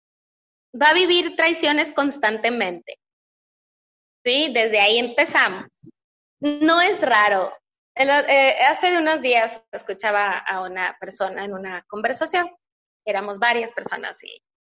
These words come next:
entonces esta persona decía, "Pero es que a mí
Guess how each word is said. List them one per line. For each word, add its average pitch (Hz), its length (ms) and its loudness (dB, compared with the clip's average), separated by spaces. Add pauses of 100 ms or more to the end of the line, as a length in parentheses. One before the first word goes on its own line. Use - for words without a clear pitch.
(320)
entonces 202 840 -4 (380)
esta 226 200 -6
persona 190 360 -6
decía, - 400 -10 (1120)
"Pero 294 120 4
es 330 80 -4
que 415 100 2
a 381 40 2
mí 339 120 0